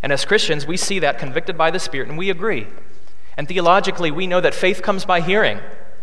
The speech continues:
that all people everywhere need to hear the saving message of Jesus Christ.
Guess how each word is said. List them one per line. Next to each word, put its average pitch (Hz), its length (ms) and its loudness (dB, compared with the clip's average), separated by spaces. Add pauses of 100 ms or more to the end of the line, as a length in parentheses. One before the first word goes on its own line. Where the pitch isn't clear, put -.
(520)
that 175 160 2
all 214 260 6
people 226 380 4
everywhere 196 400 4
need 170 100 2
to 165 80 2
hear 185 160 4
the 156 80 2
saving 202 500 2
message 175 360 2
of 151 80 0
Jesus 143 320 -2
Christ. - 500 0